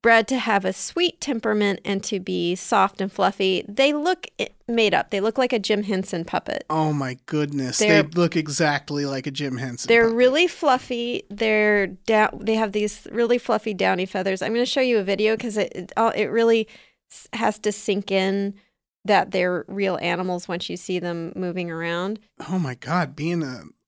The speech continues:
Speaker 2: a chicken. It, from other positions, it looks like you would be looking at, like, a dog.
Speaker 1: Yes, it looks, they look fluffy like a,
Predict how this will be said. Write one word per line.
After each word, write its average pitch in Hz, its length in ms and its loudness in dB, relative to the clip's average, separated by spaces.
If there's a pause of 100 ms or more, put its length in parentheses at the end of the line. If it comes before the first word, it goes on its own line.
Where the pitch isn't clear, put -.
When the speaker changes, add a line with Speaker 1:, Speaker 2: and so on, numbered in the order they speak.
(120)
Speaker 2:
a - 60 -14
chicken. - 420 -6
It, 180 200 -2
from 226 240 4
other 247 180 6
positions, 226 460 2
it 165 140 0
looks 202 180 2
like 196 260 2 (480)
you 185 140 4
would 180 120 2
be 175 140 2
looking 175 300 2
at, 151 100 2
like, 147 140 -4
a 156 40 0
dog. 131 540 -2
Speaker 1:
Yes, 226 380 2
it 214 100 -4
looks, 247 400 -2
they 233 140 2
look 247 160 -2
fluffy 247 400 -2
like 185 180 -4
a, 180 260 -4